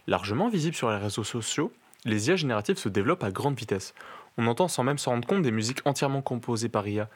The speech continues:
On visionne des images et des vidéos au rendu de plus en plus réalistes, et donc trompeurs, générées à partir de simples phrases. Mais comment ces intelligences artificielles parviennent-elles à générer un contenu aussi réaliste ? Et cette prolifération de contenu généré par I A, notamment sur les sociaux,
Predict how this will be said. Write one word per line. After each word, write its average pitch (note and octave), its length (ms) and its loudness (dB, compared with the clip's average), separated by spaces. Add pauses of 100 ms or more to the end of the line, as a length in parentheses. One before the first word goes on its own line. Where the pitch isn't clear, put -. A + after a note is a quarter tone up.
(320)
On B2 80 2
visionne A#2 360 2
des A2 200 0
images C3+ 300 2
et B2+ 80 0
des A2 100 0
vidéos G#2+ 340 0
au B2 60 2
rendu A2 280 -2
de B2+ 60 0
plus D3+ 280 -2
en C#3 40 0
plus C3 160 -2
réalistes, A#2 460 -2 (180)
et A2 80 2
donc D#3 180 2
trompeurs, - 520 -2 (400)
générées A2+ 320 2
à G#2 80 4
partir G#2+ 280 -2
de G2+ 60 0
simples A#2+ 280 -2
phrases. F#2 300 -2 (580)
Mais A2+ 160 4
comment F#3 280 2
ces A#2+ 180 -2
intelligences A#2+ 480 0
artificielles E3 460 -2
parviennent-elles G#2+ 520 0
à A2+ 60 0
générer A2 300 -2
un C3+ 60 -2
contenu - 260 -4
aussi G#2+ 180 -4
réaliste ? F#2+ 400 -2 (480)
Et B2 60 -2
cette C3+ 160 2
prolifération F#3+ 560 0
de - 80 -2
contenu A#2+ 280 -2
généré G#2+ 220 0
par F#2+ 180 -2
I G2 120 2
A, E3+ 120 0 (140)
notamment G#2 300 0
sur - 160 -6
les D#2 80 -6
sociaux, G3 420 -2